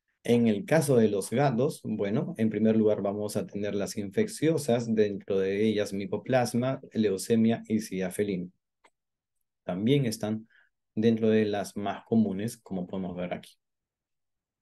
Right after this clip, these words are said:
Vamos al tratamiento. Ah, si ustedes quieren detalle del tratamiento,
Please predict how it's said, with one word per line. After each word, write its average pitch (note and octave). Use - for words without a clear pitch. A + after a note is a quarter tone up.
Vamos G#3+
al D3
tratamiento. G#2+
Ah, A#2
si A2
ustedes C3+
quieren A2
detalle G#2+
del G2
tratamiento, G#2